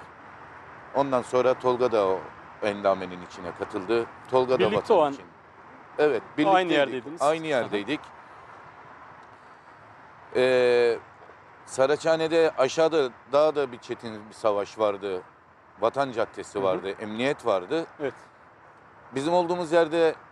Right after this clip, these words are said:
Speaker 1: bir polis yoktu. Sadece alk ve iman ve ellerindeki bayrak vardı. Biraz geri çekildik polisler geldiğinde. Kardeşime baktığımda ateş hattının altında kalmıştı.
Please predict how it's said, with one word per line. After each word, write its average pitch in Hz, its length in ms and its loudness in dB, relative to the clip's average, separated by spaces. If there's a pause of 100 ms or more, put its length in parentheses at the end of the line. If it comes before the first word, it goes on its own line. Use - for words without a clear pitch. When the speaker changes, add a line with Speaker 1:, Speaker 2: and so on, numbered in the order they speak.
Speaker 1:
bir 143 120 -4
polis 151 400 -2
yoktu. 107 380 0 (460)
Sadece 185 560 2 (100)
alk 190 240 2 (560)
ve 143 120 2
iman 143 460 -4 (420)
ve 139 220 0
ellerindeki 131 640 -8
bayrak 110 420 -2
vardı. 82 320 -10 (3000)
Biraz 165 340 4
geri 165 200 2
çekildik 123 520 -4
polisler 120 440 0
geldiğinde. 117 720 0 (2000)
Kardeşime 147 600 0
baktığımda 165 560 -2
ateş - 300 -4
hattının 143 340 0
altında 135 400 0
kalmıştı. 87 540 -6